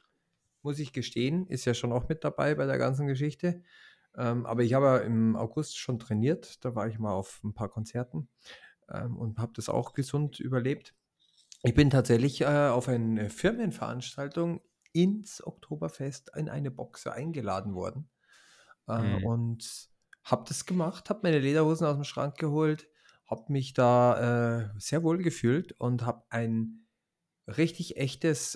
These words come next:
Speaker 1: äh, Socializing, Community, I-T-ler, Firmen-Event auf der Wiesn besucht.
Speaker 2: Ja, wunderbar. Wir hatten's ja auch, ich weiß gar nicht, zwei, drei, vier Folgen her, gell?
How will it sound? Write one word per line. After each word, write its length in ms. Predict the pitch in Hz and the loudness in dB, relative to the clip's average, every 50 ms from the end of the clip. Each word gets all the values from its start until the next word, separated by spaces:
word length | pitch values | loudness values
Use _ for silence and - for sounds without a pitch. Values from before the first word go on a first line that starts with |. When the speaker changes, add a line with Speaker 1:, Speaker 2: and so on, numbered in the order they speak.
| - - | -4 -2
Speaker 1:
äh, 220 | 127 123 117 113 | 0 0 0 0
Socializing, 840 | 113 - - 165 175 - - 160 151 135 123 127 135 139 151 147 139 | -2 0 0 0 0 0 0 0 2 4 4 4 4 2 0 -4 -4
Community, 840 | - - 139 135 135 143 156 156 147 151 - - 151 147 143 143 139 - | -4 -4 -2 -2 -2 0 0 0 -2 -2 -4 -4 0 0 2 0 0 0
I-T-ler, 920 | - 110 120 127 127 - - - 156 156 151 143 131 127 131 131 131 131 | -2 -2 -2 -2 -4 -6 -10 -4 -2 -2 0 2 2 2 4 4 2 0
Firmen-Event 960 | 131 - - - - - - - 143 143 147 143 135 127 120 117 120 113 113 113 | -2 -4 -12 -18 -18 -10 -4 0 0 0 0 -2 -4 -4 -2 -2 -2 -2 -2 -4
auf 140 | 110 110 - | -6 -6 -4
der 120 | 120 110 | -4 -2
Wiesn 240 | 110 110 110 110 95 | 0 0 0 -2 -4
besucht. 360 | 95 - - - - - - - _ _ _ _ _ _ _ _ _ _ _ _ _ _ _ | -4 -6 -10 -14 -18 -18 -20 -20 _ _ _ _ _ _ _ _ _ _ _ _ _ _ _
Speaker 2:
Ja, 140 | - 92 90 | -10 -8 -6
wunderbar. 520 | 92 98 92 98 - - 123 139 147 - _ _ _ _ _ _ - | -6 -6 -6 -6 -4 -2 0 -2 -2 -4 _ _ _ _ _ _ -6
Wir 100 | 101 113 | -2 -2
hatten's 300 | 135 - - 151 - - | -2 -2 -4 -8 -4 -2
ja 120 | 120 107 | -2 -2
auch, 120 | 104 - - - - | -2 -6 -10 -16 -18
ich 180 | - 107 - - | -16 -16 -12 -12
weiß 180 | 110 104 - | -12 -12 -10
gar 120 | - 139 120 | -8 -8 -8
nicht, 140 | 101 95 _ _ _ _ _ _ | -8 -10 _ _ _ _ _ _
zwei, 220 | - - 120 143 147 | -10 -6 -6 -6 -6
drei, 180 | 147 135 135 | -6 -8 -10
vier 160 | - - 131 | -10 -8 -10
Folgen 300 | 120 - 131 127 127 127 | -8 -6 -6 -6 -6 -4
her, 260 | 117 123 135 170 180 - | -2 -2 0 -2 -2 -4
gell? 200 | - 117 127 147 | -6 -6 -6 -6